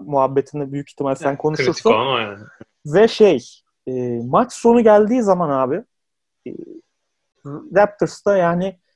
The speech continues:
Speaker 1: böyle kendini kanıtlamış bir oyuncu yok abi. Yani Fred VanVleet mi? Hani en iyi senin opsiyonun.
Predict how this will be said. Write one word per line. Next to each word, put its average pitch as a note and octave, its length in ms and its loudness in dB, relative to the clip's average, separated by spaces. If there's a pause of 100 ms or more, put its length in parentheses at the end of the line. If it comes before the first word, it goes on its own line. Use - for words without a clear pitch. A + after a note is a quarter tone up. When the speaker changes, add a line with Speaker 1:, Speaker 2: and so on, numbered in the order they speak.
(400)
Speaker 1:
böyle E3 440 2 (260)
kendini E3 440 -2
kanıtlamış F3+ 800 -6
bir E3 140 -2
oyuncu F3 480 2
yok F3 240 2
abi. D3 220 4
Yani A2+ 160 0
Fred D#3 340 0
VanVleet E3+ 560 0
mi? A2+ 220 -6 (240)
Hani B2+ 160 -4
en C#3+ 200 -2
iyi C3+ 200 -2
senin A#2+ 420 -6 (400)
opsiyonun. C#3 640 -4